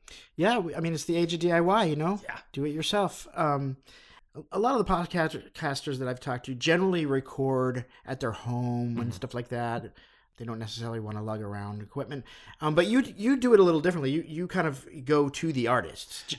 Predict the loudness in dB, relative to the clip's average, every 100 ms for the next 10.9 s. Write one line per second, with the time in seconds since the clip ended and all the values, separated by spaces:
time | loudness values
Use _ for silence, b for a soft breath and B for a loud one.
0 | -4 -4 -4 -4 -2 -2 -6 2 4 4
1 | 0 0 0 0 -4 0 4 6 4 -2
2 | 0 0 0 -4 -6 -8 -12 -6 -4 -4
3 | -10 -12 -10 -8 -6 -6 -6 -6 -8 -8
4 | -12 -6 -4 -4 -4 -4 0 0 -2 -8
5 | -14 -8 -6 -2 -2 -2 -2 0 0 -2
6 | -4 -4 -4 -4 -4 -4 -8 -6 -8 -8
7 | -6 -6 -6 -6 -4 -2 2 0 -2 -6
8 | -4 -2 -4 -4 -2 -4 -4 -6 -6 -4
9 | -6 -6 -8 -8 -6 -8 -8 -10 -10 -10
10 | -10 -12 -14 -14 -14 -16 -14 -14 -14